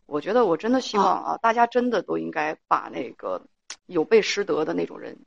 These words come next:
Speaker 1: 那种害群之马，从这个教师队伍当中清除出去。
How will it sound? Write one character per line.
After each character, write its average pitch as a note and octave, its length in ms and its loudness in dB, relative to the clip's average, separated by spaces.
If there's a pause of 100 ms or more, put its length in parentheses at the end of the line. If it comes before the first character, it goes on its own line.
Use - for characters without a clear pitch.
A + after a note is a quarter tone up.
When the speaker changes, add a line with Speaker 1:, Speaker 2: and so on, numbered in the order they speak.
Speaker 1:
那 F#3+ 120 -6
种 D3 120 -4
害 E3+ 160 -6
群 D#3+ 180 -6
之 E3+ 140 -6
马， - 180 -10 (440)
从 E3 200 -4
这 F3+ 140 -4
个 E3 60 -2
教 F3+ 180 -2
师 - 100 -14
队 E3+ 140 -6
伍 D#3 140 -8
当 D#3+ 180 -8
中 - 260 -10 (200)
清 E3+ 200 -4
除 - 140 -16
出 - 140 -20
去。 - 280 -20